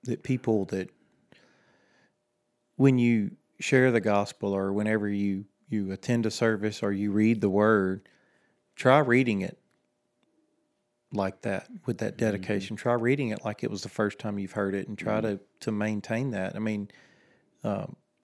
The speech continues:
Speaker 1: I'm not saying fake anything, but
Speaker 2: No.
Speaker 1: but you have to understand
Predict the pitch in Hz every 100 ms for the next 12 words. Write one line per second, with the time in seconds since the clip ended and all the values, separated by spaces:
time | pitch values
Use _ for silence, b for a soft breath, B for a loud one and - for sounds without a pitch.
0 | _ - 117 107 104 - 113 104 95 113
1 | 104 123 143 131 113 104 95 92 110 202
2 | 202 175 117 - 139 - 113 101 - -
3 | 135 127 98